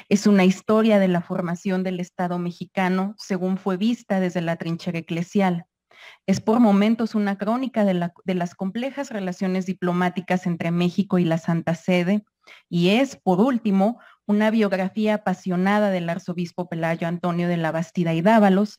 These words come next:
el brillante y polémico pre-, prelado michoacano, en cuya vida se entrelazan las historias anteriores".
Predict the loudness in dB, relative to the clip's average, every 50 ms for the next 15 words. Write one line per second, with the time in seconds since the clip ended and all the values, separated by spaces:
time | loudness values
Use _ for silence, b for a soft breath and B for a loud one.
0 | -6 -2 -2 -2 -2 -4 -6 -6 -4 -4 -4 -2 -2 -4 -4 -6 -6 -4 -4 -4
1 | -2 -2 -2 -2 -2 -4 -4 -8 -8 -8 -8 -8 -8 -10 -12 _ _ -6 -4 -2
2 | 0 0 0 0 0 0 -2 -2 -4 -6 -8 -12 -10 -6 -2 -2 0 0 0 0
3 | -2 -4 B B B B B B 2 4 4 4 2 2 2 2 2 2 0 0
4 | 2 0 -2 -2 -2 -4 -4 -2 -2 -4 -2 0 -2 -2 0 0 -2 -2 0 0
5 | 2 2 2 2 0 -2 -4 -4 -2 0 0 2 2 0 0 0 -2 -2 -2 -2
6 | -4 -4 -4 -4 -4 -6 -8 -10 -12 -14 -16